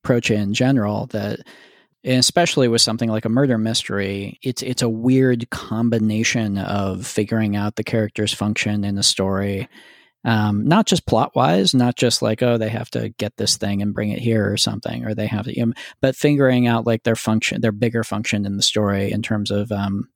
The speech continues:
I, I guess the, the, the primary thing is just, especially from, uh, the way that I write, I always feel like, um, I don't know, characters are not,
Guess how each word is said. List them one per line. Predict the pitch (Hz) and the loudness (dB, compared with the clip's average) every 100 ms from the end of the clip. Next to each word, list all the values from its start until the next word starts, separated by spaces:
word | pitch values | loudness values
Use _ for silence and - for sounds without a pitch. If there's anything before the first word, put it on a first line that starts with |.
| _ _ _ _ 156 156 | _ _ _ _ -12 -6
I, | 147 - | -6 0
I | 143 | 0
guess | 147 147 | 2 2
the, | 139 - | 0 -2
the, | 131 127 117 | -4 -4 -4
the | - | -8
primary | - 139 147 143 123 113 | -4 2 4 4 4 0
thing | - 107 104 | -2 -4 -2
is | 104 - | -4 -6
just, | 120 - | -6 -8
especially | 120 - 117 117 113 110 104 110 - | -4 -2 0 0 0 0 0 -4 -6
from, | - 110 - | -2 -2 -2
uh, | 120 | -4
the | 120 127 127 | -2 0 2
way | 123 | 2
that | 123 117 | 2 2
I | 104 | 2
write, | 107 107 110 | 0 -2 -2
I | 107 | -4
always | 110 107 - | -2 -2 -4
feel | - 104 101 | -2 -2 -2
like, | 101 101 - - | -4 -6 -8 -8
um, | 101 98 110 131 _ _ _ _ _ _ _ _ | -8 -6 -10 -12 _ _ _ _ _ _ _ _
I | 135 | 0
don't | 120 113 | 2 2
know, | 104 | 0
characters | - 127 127 - 123 117 | -2 0 0 2 2 2
are | 113 110 | 0 -2
not, | 107 101 101 | -2 -2 -2